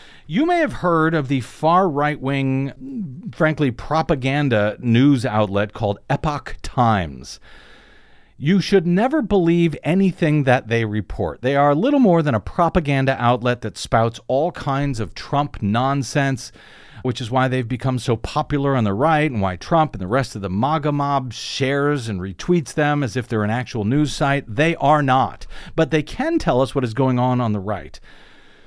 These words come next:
And what they tell us this week may be very good news indeed for those of us who have fought for election integrity and the need for hand-marked and even hand-counted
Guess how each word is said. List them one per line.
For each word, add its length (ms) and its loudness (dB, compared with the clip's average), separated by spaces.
And 80 2
what 140 6
they 60 4
tell 220 6
us 100 4
this 220 0
week 340 2
may 160 4
be 140 4
very 320 2
good 240 2
news 240 2
indeed 720 0
for 140 -4
those 240 -2
of 100 -2
us 180 0
who 100 -2
have 120 0
fought 400 -2
for 140 0
election 400 -2
integrity 640 -4
and 120 -2
the 60 -2
need 240 -2
for 120 -8
hand-marked 680 -4
and 100 -2
even 180 -2
hand-counted 1040 -4